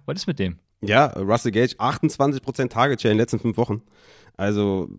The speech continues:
Speaker 2: der, der Junge ist am Start, ne? Fünfzehn Komma zwei Fantasy-Punkte, fünfzehn Komma fünf, acht Komma vier, neunzehn Komma eins.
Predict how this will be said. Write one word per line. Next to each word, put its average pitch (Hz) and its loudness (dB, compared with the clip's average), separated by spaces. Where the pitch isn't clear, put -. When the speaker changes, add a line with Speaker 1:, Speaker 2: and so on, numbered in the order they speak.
Speaker 2:
der, 95 -2
der 101 0
Junge 107 4
ist 98 -4
am 95 0
Start, 117 0
ne? 107 -2
Fünfzehn 139 0
Komma 123 4
zwei 127 4
Fantasy-Punkte, 110 0
fünfzehn 135 -4
Komma 123 0
fünf, 131 0
acht 135 0
Komma 127 4
vier, 127 2
neunzehn 120 2
Komma 117 2
eins. 123 0